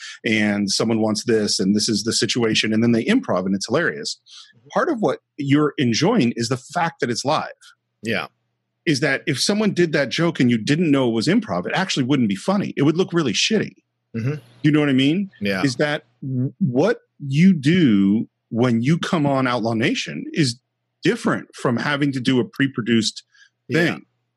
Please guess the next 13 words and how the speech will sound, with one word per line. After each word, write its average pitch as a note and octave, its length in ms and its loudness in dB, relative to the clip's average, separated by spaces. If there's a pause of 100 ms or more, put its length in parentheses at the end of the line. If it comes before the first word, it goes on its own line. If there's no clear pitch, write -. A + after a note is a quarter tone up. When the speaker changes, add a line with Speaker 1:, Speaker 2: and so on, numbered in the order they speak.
Speaker 2:
Yeah. G2 100 -20
Speaker 1:
You C#3 60 2
know D3+ 60 2
what D#3 100 0
I C#3 40 2
mean? E3 180 2
Because E3 320 -2
it's D3+ 140 -4
like, D3 220 -2
you're F#3 160 0
live. E3+ 480 -2
That F#3+ 180 2
is, - 220 -4